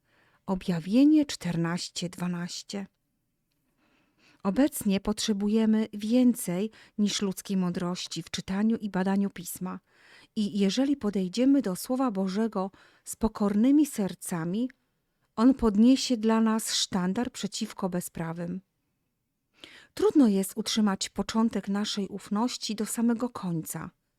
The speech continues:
a trudność ta wzrasta,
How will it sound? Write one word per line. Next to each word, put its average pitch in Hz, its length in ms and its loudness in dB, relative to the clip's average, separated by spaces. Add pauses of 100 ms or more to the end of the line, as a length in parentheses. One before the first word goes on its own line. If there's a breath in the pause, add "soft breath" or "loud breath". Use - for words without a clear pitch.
(540)
a 185 120 -6
trudność 269 760 4
ta 214 240 -2 (300 soft breath)
wzrasta, 196 720 -2